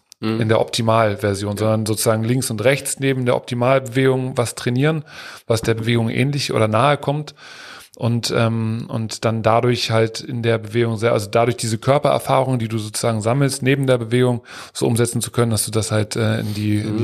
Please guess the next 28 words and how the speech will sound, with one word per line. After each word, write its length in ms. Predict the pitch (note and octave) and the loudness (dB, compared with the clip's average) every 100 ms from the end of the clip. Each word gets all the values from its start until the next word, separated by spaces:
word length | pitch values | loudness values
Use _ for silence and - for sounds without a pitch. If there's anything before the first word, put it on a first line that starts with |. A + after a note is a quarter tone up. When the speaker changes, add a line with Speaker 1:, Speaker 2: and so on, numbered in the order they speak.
| G#2+ | 0
Speaker 1:
Mhm. 60 | F2+ | -2
Speaker 2:
in 40 | |
das 160 | A2 - | -4 -6
perfekte 460 | - A#2 A2 G#2+ | -6 -4 0 0
Bild 260 | G2+ A#2 A2 | 2 2 2
wieder 140 | - | -2
mit 200 | G#2 G2 | -2 0
reinnimmst. 280 | A2+ A#2 G2+ | 0 2 0
Das 80 | A2 | 0
ist 60 | B2+ | 0
was 100 | G#2+ | 0
Speaker 1:
Verstehe. 300 | - F#2+ E2+ | 0 0 2
Das 80 | |
ist 100 | G#2 | 2
ja 60 | B2 | 2
nochmal 260 | A#2 G#2+ G2+ | 2 2 0
was 100 | - | 0
anderes, 300 | G2 F#2+ - | 0 -2 -2
Speaker 2:
Das 100 | A#2+ | 0
ist 60 | |
Speaker 1:
auf 60 | C3+ | 2
Speaker 2:
nochmal 180 | D3 G2 | 4 4
Speaker 1:
jeden 100 | F#2+ | 2
Fall. 200 | G2+ F2+ | 2 2
Also 160 | G2 | 2
d-, 320 | F#2+ - G#2 - | -2 -6 -8 -8
schon 180 | - | -6
mal 420 | F2+ F2+ F#2 F2+ | -6 -6 -6 -10